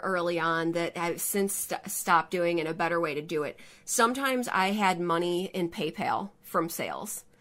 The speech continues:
um, that sat in PayPal that I would not withdraw. And then we had our business account. And sometimes for security purposes or because I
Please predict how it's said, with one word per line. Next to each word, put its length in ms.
um, 360
that 220
sat 300
in 120
PayPal 580
that 160
I 140
would 240
not 260
withdraw. 480
And 160
then 140
we 100
had 220
our 120
business 440
account. 380
And 200
sometimes 800
for 160
security 600
purposes 760
or 200
because 340
I 240